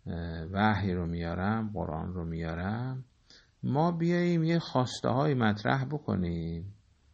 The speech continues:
که خواسته هایی باشه که اگه پیامبر انجام نداد که خب می‌گیم بفرما شما انجام ندادی، ما چطوری ایمان بیاریم؟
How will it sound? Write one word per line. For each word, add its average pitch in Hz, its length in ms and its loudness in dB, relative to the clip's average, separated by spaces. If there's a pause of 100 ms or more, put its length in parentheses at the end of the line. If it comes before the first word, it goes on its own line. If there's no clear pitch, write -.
(720)
که 90 800 -2
خواسته 101 400 -2
هایی 113 200 2
باشه 127 340 0
که 117 480 0 (920)
اگه 127 240 2
پیامبر 127 460 8
انجام 123 500 6
نداد 127 580 6
که 101 100 -4
خب 113 140 0
می‌گیم 107 400 4
بفرما 90 440 -2
شما 98 280 0
انجام 98 500 2
ندادی، 107 320 2
ما 104 180 4
چطوری 101 420 -2
ایمان 104 420 4
بیاریم؟ 76 360 -10